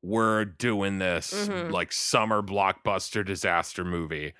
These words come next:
Speaker 2: Yeah.
Speaker 1: You know, where, like, yeah, something like Dante's Peak, it does have a bunch of, like, special effects and big disasters. I'm sure that was also a summer blockbuster kind of movie.
Speaker 2: Yeah.
Speaker 1: But, like, it, that movie coming after this definitely feels like, "Oh, we, we gotta get in on the,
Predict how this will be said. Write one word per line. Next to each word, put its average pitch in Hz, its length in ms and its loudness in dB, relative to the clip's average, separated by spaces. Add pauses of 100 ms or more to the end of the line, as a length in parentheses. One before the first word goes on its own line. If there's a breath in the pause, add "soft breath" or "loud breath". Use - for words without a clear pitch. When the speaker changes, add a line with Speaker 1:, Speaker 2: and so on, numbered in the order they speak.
Speaker 2:
Yeah. 165 320 -4
Speaker 1:
You 190 120 0
know, - 200 0
where, - 200 2
like, 95 260 2
yeah, 202 320 4
something 202 200 0
like 185 160 2
Dante's 175 400 4
Peak, 143 300 2
it 143 80 0
does 131 220 4
have 120 180 4
a 113 40 -2
bunch 117 240 0
of, 120 80 2
like, 110 140 2
special 110 380 0
effects 98 420 -2
and 98 260 -4
big 98 200 -2
disasters. 95 560 -4
I'm 95 160 -2
sure 107 240 -2
that 104 140 4
was 98 120 -2
also 95 300 -2
a 90 40 -2
summer 104 520 0
blockbuster 104 580 0
kind 110 160 2
of 98 60 0
movie. 98 380 0 (120)
Speaker 2:
Yeah. 180 380 -4
Speaker 1:
But, 120 140 4
like, 110 360 2
it, 123 340 -4
that 147 280 6
movie 131 320 2
coming 117 400 0
after 127 480 4
this 107 600 -2
definitely 107 460 2
feels 101 420 0
like, 104 240 2
"Oh, 151 440 4
we, 165 180 4
we 170 160 4
gotta 156 200 6
get 147 140 4
in 147 140 4
on 135 160 2
the, 113 300 2